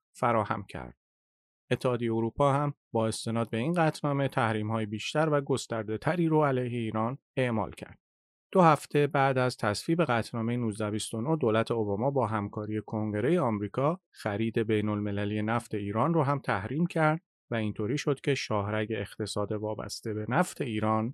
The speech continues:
قطع شد. اتحادیهٔ اروپا هم چند هفته بعد طرح مختص به خودش رو دربارهٔ تحریم خرید نفت ایران به اجرا گذاشت. این تحریم خیلی بیشتر از همهٔ تحریم‌های قبلی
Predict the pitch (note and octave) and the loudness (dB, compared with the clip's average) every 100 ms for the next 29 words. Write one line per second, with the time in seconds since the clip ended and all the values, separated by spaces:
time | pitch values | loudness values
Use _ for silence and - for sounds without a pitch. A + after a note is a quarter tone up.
0 | _ _ - C3+ F#2+ - G2 - _ _ | _ _ 0 2 2 -2 -12 -16 _ _
1 | _ _ _ B2+ - C#3 C3+ D3 C#3+ C#3 | _ _ _ -2 2 4 4 2 2 2
2 | - F3 F3+ - E3+ F3+ C#3+ - A#2+ B2 | 4 6 6 6 4 6 4 2 0 4
3 | D#3 - C3+ C3 B2 C3 B2+ A#2 - A2+ | 4 4 4 4 4 2 2 -2 -2 -4
4 | - A2+ - F3 F3 - C#3+ C3 A#2+ A#2 | -2 -4 2 4 4 2 2 4 4 2
5 | A#2 A#2+ A#2+ A2 A2+ A2 A2+ - A2+ G#2+ | 0 0 2 2 2 0 -2 -2 -2 -2
6 | A2 G#2+ G#2+ - G#2 G#2 A#2+ A2 G2 G#2+ | -4 -4 -4 -4 -4 0 0 0 0 0
7 | F#2+ E2+ - - - _ _ - C3 B2+ | -2 -4 -10 -12 -14 _ _ -4 0 2
8 | A#2 B2 B2+ C3 B2 A#2 G#2+ - D#3+ D3+ | 2 0 0 0 0 -2 -2 2 2 2
9 | - A#2 D#3+ F#3+ B2 A2 G#2+ G#2 A2 G2+ | 0 0 2 2 4 4 2 0 -2 0
10 | G2+ A2 C#3 F3 | -2 0 2 2